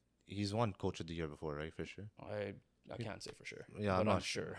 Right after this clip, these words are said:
Speaker 2: <laughs>
Speaker 1: Yeah, I'm sure Pep won a Coach of the Year, but, or Manager of the Year, what do you wanna call it? It's between, uh, Mikel Arteta and, uh, Eddie Howe for me because, like, both their teams, like, from last year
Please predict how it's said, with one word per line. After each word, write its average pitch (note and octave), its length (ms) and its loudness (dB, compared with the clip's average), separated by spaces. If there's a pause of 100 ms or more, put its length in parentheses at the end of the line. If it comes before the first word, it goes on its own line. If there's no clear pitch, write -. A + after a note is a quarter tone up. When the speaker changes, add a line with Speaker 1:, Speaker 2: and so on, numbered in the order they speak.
Speaker 2:
<laughs> G2+ 60 -2
Speaker 1:
Yeah, G#2 240 6
I'm G#2+ 100 4
sure F#2+ 420 6
Pep - 320 2
won D#2 280 0
a D2+ 100 -4
Coach - 300 -2
of D2+ 80 -8
the D2 80 -8
Year, D2+ 260 -4 (480)
but, F2+ 400 6 (220)
or F2+ 140 2
Manager E2 300 4
of D#2+ 80 0
the D#2+ 60 -4
Year, E2+ 220 2
what F2+ 180 -8
do E2 40 0
you F2 60 2
wanna E2 160 0
call F2+ 260 4
it? A2 160 0 (1040)
It's C#3 140 6
between, C#3+ 500 6
uh, F2 180 6 (180)
Mikel G2+ 400 4
Arteta G2+ 580 6 (100)
and, F2+ 300 2
uh, D#2 380 2 (100)
Eddie E2+ 200 2
Howe E2+ 160 6
for A2 120 0
me G#2+ 160 2
because, F#2 360 2
like, E2 220 2
both F#2+ 240 2
their F#2 120 4
teams, F#2 360 0
like, D#2+ 200 0
from D#2+ 200 -2
last E2+ 300 2
year G#2+ 220 2